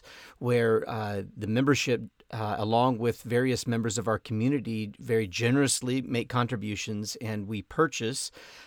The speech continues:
uh, through the generosity of local grocery stores and in partnership with, uh, the food bank, a full holiday meal that is given to families, uh, in our community.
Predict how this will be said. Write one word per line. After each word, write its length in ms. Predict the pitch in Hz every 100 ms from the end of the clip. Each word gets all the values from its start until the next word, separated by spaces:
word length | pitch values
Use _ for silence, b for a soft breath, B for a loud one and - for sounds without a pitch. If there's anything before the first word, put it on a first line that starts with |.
| -
uh, 120 | 113
through 140 | 101 110
the 100 | 104
generosity 960 | 104 120 117 117 113 - 110 113 110
of 440 | - 110 107 101 110
local 360 | 117 123 143
grocery 440 | 117 123 123 - 123
stores 600 | - - 123 127 123 107
and 100 | 107
in 180 | 101 98
partnership 600 | - 131 127 110 131 -
with, 300 | 113 95 -
uh, 220 | 110 101
the 180 | 90 98
food 280 | - 143 127
bank, 400 | 110 101 104 - B B B B B
a 100 | 131
full 640 | 104 - 170 175 175 156 -
holiday 540 | - 147 151 135 135
meal 640 | 120 117 123 117 107 110 110 B B B B -
that 280 | 123 117 -
is 360 | 117 113 107
given 440 | 110 135 139 135 123
to 300 | - 117 110
families, 840 | - 127 135 117 110 117 139 - -
uh, 220 | 117 107 - -
in 220 | - 120 123
our 300 | - 117 117
community. 540 | - 151 214 131 -